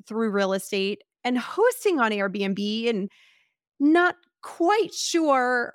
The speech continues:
where to start, right? Um, that is so common. Um, it's really easy to get excited about this industry, but yet there's a lot to learn. And so I'm gonna be sharing with you some of my favorite strategies and,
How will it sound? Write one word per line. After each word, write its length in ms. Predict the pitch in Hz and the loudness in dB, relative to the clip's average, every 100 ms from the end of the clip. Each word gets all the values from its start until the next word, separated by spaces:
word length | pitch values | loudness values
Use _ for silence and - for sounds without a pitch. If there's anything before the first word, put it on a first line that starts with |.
| - | -8
where 320 | 214 226 220 | -2 0 0
to 80 | 180 | -2
start, 560 | - 226 190 101 - - - | -4 0 0 -4 -14 -20 -14
right? 280 | 208 202 220 - | -4 -2 -2 -6
Um, 260 | 214 202 196 | -4 -2 0
that 140 | 208 | 0
is 180 | 208 202 | 0 -2
so 220 | - 247 | -2 -2
common. 560 | 233 - 233 208 175 196 - - | -2 -2 -2 0 -4 -6 -6 -4
Um, 260 | 196 208 | -4 -6
it's 220 | - - - | -10 -12 -12
really 440 | 330 311 349 330 | -8 -2 -2 -2
easy 340 | 302 262 277 269 | -4 -4 -2 -2
to 80 | |
get 140 | 226 226 | -2 -2
excited 600 | 214 - - - 277 285 | -2 -8 -14 -6 0 2
about 300 | 269 269 - | 2 0 -4
this 160 | 285 - | -10 -4
industry, 580 | 247 247 - 262 254 254 _ _ _ _ | -2 -2 -4 -6 -6 -8 _ _ _ _
but 120 | 254 | -2
yet 420 | 220 240 285 285 - | 0 0 2 0 -4
there's 320 | 240 269 285 - | -2 2 2 0
a 140 | 277 269 | -8 -4
lot 320 | 277 269 294 - | -2 -2 -4 -8
to 160 | 254 | -4
learn. 480 | 254 226 233 214 - - - | 0 2 2 -2 -6 -8 0
And 180 | 240 | 0
so 380 | 233 254 226 226 - | 2 2 2 0 -2
I'm 200 | - 262 | -2 -2
gonna 160 | 269 294 | 2 0
be 120 | 262 | 0
sharing 600 | 254 - 220 214 208 208 | -4 -2 0 -2 -4 -6
with 260 | 214 214 208 | -4 -4 -4
you 240 | 208 208 208 | -6 -6 -4
some 200 | - 208 | -2 -2
of 120 | 202 | -2
my 160 | 196 185 | -4 -6
favorite 440 | - 202 185 196 | -6 -6 -4 -6
strategies 720 | - 226 214 214 226 214 208 | -4 0 0 -2 -4 -6 -4
and, 220 | 196 190 | -2 -2